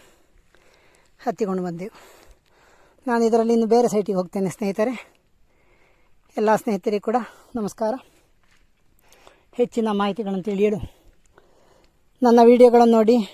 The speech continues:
ಶೇರ್ ಮಾಡಿ, ಸಬ್ಸ್ಕ್ರೈಬ್ ಮಾಡಿ. ಥ್ಯಾಂಕ್ಸ್ ಎಲ್ಲ ಫ್ರೆಂಡ್ಸ್ಗಳಿಗೂ ಕೂಡ. ಸಾಧಾರಣ ಏಳ್ನೂರ ದಾಟಿದೆ ಸಬ್ಸ್ಕ್ರೈಬರ್ಸ್.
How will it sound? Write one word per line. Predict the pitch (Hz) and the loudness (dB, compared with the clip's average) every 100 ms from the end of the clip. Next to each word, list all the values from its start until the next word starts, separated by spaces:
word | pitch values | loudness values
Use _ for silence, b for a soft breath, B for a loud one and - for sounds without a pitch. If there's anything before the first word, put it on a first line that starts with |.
| - | -6
ಶೇರ್ | - 226 208 | 0 0 2
ಮಾಡಿ, | 202 208 | 0 -2
ಸಬ್ಸ್ಕ್ರೈಬ್ | 208 - 226 202 190 | -4 -6 -4 -2 -2
ಮಾಡಿ. | 185 269 _ _ _ b b b b _ | -6 -8 _ _ _ b b b b _
ಥ್ಯಾಂಕ್ಸ್ | 240 220 - 202 | -4 -4 -4 -4
ಎಲ್ಲ | 196 180 | -4 -4
ಫ್ರೆಂಡ್ಸ್ಗಳಿಗೂ | 208 175 214 180 180 165 | -8 -8 -8 -8 -8 -6
ಕೂಡ. | 185 240 - - - _ b b b b b b b _ - | -6 -6 -10 -20 -20 _ b b b b b b b _ -6
ಸಾಧಾರಣ | 202 208 202 190 - B B B 208 | -4 -2 -2 -6 -8 B B B -2
ಏಳ್ನೂರ | 208 202 202 180 | 0 -2 -4 0
ದಾಟಿದೆ | 202 196 208 220 - - | 0 0 -2 -6 -10 -8
ಸಬ್ಸ್ಕ್ರೈಬರ್ಸ್. | 202 - 196 180 180 | -8 -6 -6 -6 -8